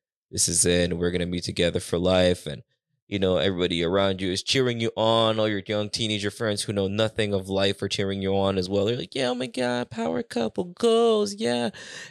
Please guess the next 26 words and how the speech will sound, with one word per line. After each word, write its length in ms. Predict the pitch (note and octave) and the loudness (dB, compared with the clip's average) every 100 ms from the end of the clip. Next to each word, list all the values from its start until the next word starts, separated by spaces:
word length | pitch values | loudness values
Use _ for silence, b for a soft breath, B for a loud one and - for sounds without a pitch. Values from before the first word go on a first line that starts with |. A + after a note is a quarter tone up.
| B | B
And 120 | G2 | 0
you 80 | G2 | 2
guys 300 | G2+ G2 F#2+ | 6 6 6
are 120 | F#2+ | 4
all, 200 | F#2 G2+ | 6 6
like, 260 | F#2+ F#2 - _ _ F2+ | 6 2 -2 _ _ -10
euphoric 720 | G2 F#2+ - G2+ G2+ G2 - | -6 -6 -2 2 4 2 0
and 100 | F#2 | -4
shit. 400 | - F#2 F2+ - b b _ _ _ _ | -2 0 0 -4 b b _ _ _ _
And, 320 | G2 F#2 F2+ | 2 2 2
you 80 | F#2 | 2
know, 120 | F#2 F#2 | 2 2
you 140 | F#2 | 2
guys 340 | F#2 F#2 F2+ F#2 | 2 2 2 -2
just 340 | F2+ - - _ - | -2 -2 -4 _ -4
play 220 | G#2 G2 | 2 4
it 100 | F#2+ | 4
out 260 | F#2+ F#2+ - | 4 2 -2
throughout 340 | F#2+ F#2 F2+ | 0 0 0
different 300 | F#2+ - F#2 | -4 -6 -6
stages 380 | - F#2+ F#2 F#2 | -2 -2 -2 -2
of 120 | F2+ | -2
your 120 | F#2 | 0
life. 240 | F2 D2 - | 0 -2 0
Teenage 520 | C3 A#2+ A#2 A2 G#2 | 2 2 2 0 0
life, 540 | G#2 G2+ G2 G2 - | 0 2 0 -2 -6